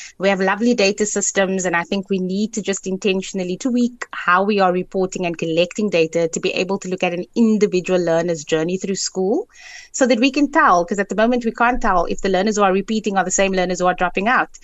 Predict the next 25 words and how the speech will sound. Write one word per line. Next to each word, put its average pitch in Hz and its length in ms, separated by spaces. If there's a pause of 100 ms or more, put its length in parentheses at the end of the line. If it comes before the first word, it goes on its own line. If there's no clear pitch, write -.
(240)
We 202 80
can't 233 340
tell 208 220
if - 160
a 196 40
learner 185 220
moves 190 240
between 240 420
provinces 208 540
and 170 100
goes 180 180
to 214 100
different 190 320
schools 196 360
where 170 160
they 185 160
are. 220 360 (400)
You 202 100
know, 190 140
so 175 120
there's 208 200
a 202 160
lot 220 180
of 254 120
little 214 380